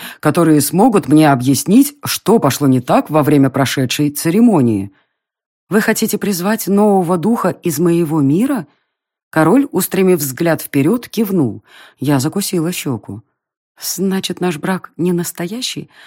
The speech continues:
Вас ведь ждёт новая церемония?» «Да,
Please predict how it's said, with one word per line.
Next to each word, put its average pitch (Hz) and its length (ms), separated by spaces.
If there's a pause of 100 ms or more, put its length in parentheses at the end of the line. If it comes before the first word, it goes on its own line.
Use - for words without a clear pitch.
(140)
Вас 175 380
ведь 185 260
ждёт 160 460
новая 226 500
церемония?» 143 800 (460)
«Да, 120 280